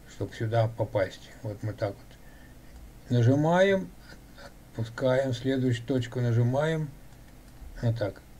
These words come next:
Ну, ничего, она не срабатывает, вот. Вот. И вот так вот и понеслась. Так, ну ладно, вам понятно. Теперь смотрим, сколько же, сколько же мы че тут намерили. Вот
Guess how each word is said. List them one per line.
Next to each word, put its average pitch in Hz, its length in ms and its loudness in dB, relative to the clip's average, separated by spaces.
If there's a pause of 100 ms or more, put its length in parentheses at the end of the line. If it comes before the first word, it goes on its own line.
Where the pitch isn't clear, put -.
(520)
Ну, 202 200 6
ничего, 120 280 2
она 101 120 0
не 101 120 -6
срабатывает, 98 640 -6
вот. 104 140 -10 (1160)
Вот. 120 180 -10 (140)
И 185 240 2
вот 190 300 6
так 175 260 6
вот 127 120 0 (720)
и 160 100 2
понеслась. 120 720 0 (580)
Так, - 240 -2
ну 180 120 4
ладно, 131 360 8
вам 143 240 6
понятно. 120 640 2 (540)
Теперь 185 280 6
смотрим, 170 520 6
сколько 156 500 4
же, 131 340 6
сколько 120 480 0
же 113 160 2
мы 101 180 -4
че 110 200 -2
тут 104 180 -2
намерили. 180 720 4
Вот 156 180 2